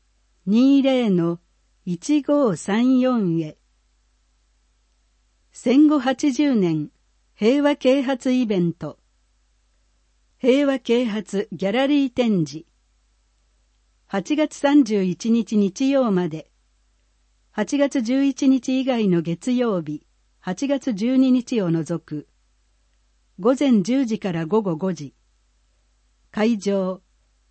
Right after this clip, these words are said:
なごみの米屋スカイタウンギャラリー。内容、漫画家、日暮エムさんの作品、ソフト戦争。画家、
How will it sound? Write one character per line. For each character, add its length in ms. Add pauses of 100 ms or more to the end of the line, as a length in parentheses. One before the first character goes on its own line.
(160)
な 160
ご 140
み 140
の 100
米 320
屋 260
ス 120
カ 140
イ 120
タ 180
ウ 120
ン 120
ギ 120
ャ 20
ラ 160
リ 380
ー。 1500
内 320
容、 500 (840)
漫 240
画 140
家、 260 (240)
日 160
暮 180
エ 280
ム 100
さ 180
ん 120
の 80
作 260
品、 440 (440)
ソ 200
フ 140
ト 120
戦 240
争。 580 (840)
画 140
家、 260